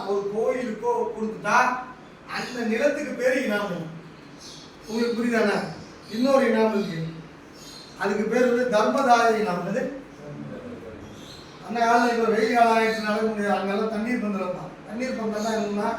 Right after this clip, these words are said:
சும்மா இப்ப பந்தல் கட்டி மோர் பந்தல் போட்டு போறாங்க, அதுக்குள்ள தண்ணீர் பந்தல். ஒரு கிணறு எடுத்து வச்சிருப்பாங்க, ரைட்டுங்களா? அந்த பகுதியில அது ஒரு பைபாஸா இருக்கும். அந்த காலத்து நெடுவழி பாதையா இருக்கும், ரைட்டுங்களா?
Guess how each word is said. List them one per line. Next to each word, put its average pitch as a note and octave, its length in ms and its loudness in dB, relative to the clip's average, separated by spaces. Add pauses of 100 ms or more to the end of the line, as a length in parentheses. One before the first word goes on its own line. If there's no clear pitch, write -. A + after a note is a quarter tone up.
(360)
சும்மா A3 180 -4
இப்ப G#3 200 -2
பந்தல் G#3+ 300 0
கட்டி G#3 220 -2
மோர் A3 300 2
பந்தல் G3 280 -2
போட்டு G3 200 -4
போறாங்க, F#3+ 220 -2 (100)
அதுக்குள்ள G3+ 360 0
தண்ணீர் F3+ 300 -4
பந்தல். E3+ 140 -10 (1160)
ஒரு F3+ 160 -8
கிணறு A3 220 4
எடுத்து G#3 240 0
வச்சிருப்பாங்க, E3 400 -2 (760)
ரைட்டுங்களா? F3+ 380 -2
அந்த F3+ 200 2
பகுதியில F#3+ 500 -4
அது G3 180 -6
ஒரு F3+ 120 -4
பைபாஸா G#3 420 4
இருக்கும். - 320 0 (360)
அந்த G3 180 -2
காலத்து G#3 440 4 (480)
நெடுவழி A3 400 2
பாதையா G3+ 400 0
இருக்கும், D3+ 300 -2 (560)
ரைட்டுங்களா? F#3 400 2